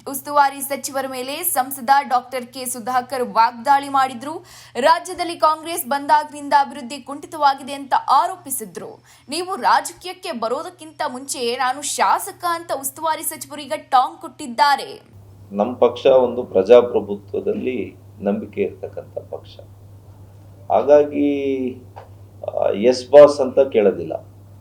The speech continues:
Speaker 2: ಬಿ ಜೆ ಪಿಯಲ್ಲಿ. ಅವರವರು ಅಭಿಪ್ರಾಯಗಳ ಅವರು ವ್ಯಕ್ತಪಡಿಸ್ತಾರೆ. ಆದರೆ ಆ ವ್ಯಕ್ತಪಡಿಸುವಂಥದ್ದನ್ನ ನಮ್ಮ ಪಕ್ಷಕ್ಕೆ ಹಾನಿ ಆಗದೇ ಇರೋ, ಇರುವಂಥ ರೀತಿಯಲ್ಲಿ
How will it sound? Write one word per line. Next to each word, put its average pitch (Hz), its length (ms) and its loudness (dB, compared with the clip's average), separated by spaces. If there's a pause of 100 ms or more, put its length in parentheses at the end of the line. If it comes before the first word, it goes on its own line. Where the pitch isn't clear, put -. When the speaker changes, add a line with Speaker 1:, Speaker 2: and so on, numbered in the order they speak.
(460)
Speaker 2:
ಬಿ 95 80 -8
ಜೆ 87 180 -6
ಪಿಯಲ್ಲಿ. 76 320 -12 (720)
ಅವರವರು 170 520 4
ಅಭಿಪ್ರಾಯಗಳ 135 800 6 (680)
ಅವರು 113 260 0
ವ್ಯಕ್ತಪಡಿಸ್ತಾರೆ. 101 840 -2 (680)
ಆದರೆ 131 340 6
ಆ 123 180 8
ವ್ಯಕ್ತಪಡಿಸುವಂಥದ್ದನ್ನ 139 1400 2 (960)
ನಮ್ಮ 120 180 0
ಪಕ್ಷಕ್ಕೆ - 640 -2
ಹಾನಿ 139 520 2
ಆಗದೇ 143 440 4
ಇರೋ, 143 160 4
ಇರುವಂಥ 123 400 2
ರೀತಿಯಲ್ಲಿ 110 800 -2